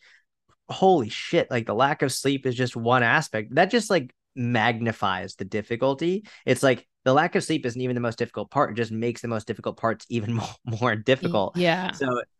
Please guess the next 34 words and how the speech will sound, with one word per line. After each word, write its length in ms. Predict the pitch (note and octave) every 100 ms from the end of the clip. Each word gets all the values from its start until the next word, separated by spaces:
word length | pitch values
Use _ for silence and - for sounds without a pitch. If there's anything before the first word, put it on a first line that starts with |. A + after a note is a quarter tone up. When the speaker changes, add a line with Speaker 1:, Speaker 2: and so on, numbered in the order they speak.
| _
Speaker 1:
there's 220 | C#3 C#3 -
so 280 | - E3
much 380 | D3 B2 C#3+ -
about 320 | A#2 A2+ A#2+
it. 160 | C#3 D3+ -
And, 140 | B2
like, 260 | A#2+ A2+ A2 _ _ _ -
it's 180 | C3+ - _ _ _ _ -
amazing 840 | A2+ A2 A2+ C3 C3 D#3+ E3+ D#3 -
and 100 | A2+
it's 140 | -
incredible, 760 | G#2 F#2 - A#2+ C3 D#3 E3+ - _
but 120 | G#2+
it's 160 | G#2 -
exhausting 760 | G2 F#2+ G#2+ B2 - D#3 D3+ -
and 100 | A2+
it's 300 | G2+ - - -
petrifying 840 | - - - C#3+ D3 C#3+ C#3+ D3 - -
and 140 | A2+ G#2+ A#2+
all 160 | C3+
of 80 | C3
the 120 | C3+
above 460 | B2+ A#2+ C3 C#3 C3+
and 180 | A#2 G#2+
more 320 | A#2 B2+ C3
at 100 | B2+
the 60 | A#2
same 240 | B2 A#2+
time. 280 | A#2+ A#2+ B2
So 280 | A#2+ A2 G#2 _ -
love 380 | C3 D3 F3 C3
it. 240 | A#2+ A#2 _ _ -
And 120 | A2+
she's 240 | - C3